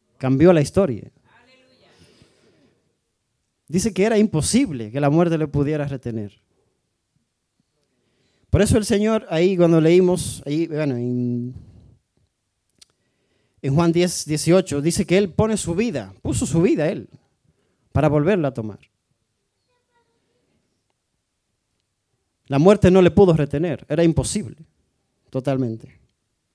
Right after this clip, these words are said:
Por tanto, eh, la muerte de Cristo en la cruz del Calvario y su resurrección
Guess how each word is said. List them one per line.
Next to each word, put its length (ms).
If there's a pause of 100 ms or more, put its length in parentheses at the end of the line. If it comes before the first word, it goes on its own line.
(1900)
Por 120
tanto, 440 (1500)
eh, 480
la 160
muerte 300
de 180
Cristo 460
en 60
la 100
cruz 240
del 160
Calvario 640 (2000)
y 100
su 180
resurrección 840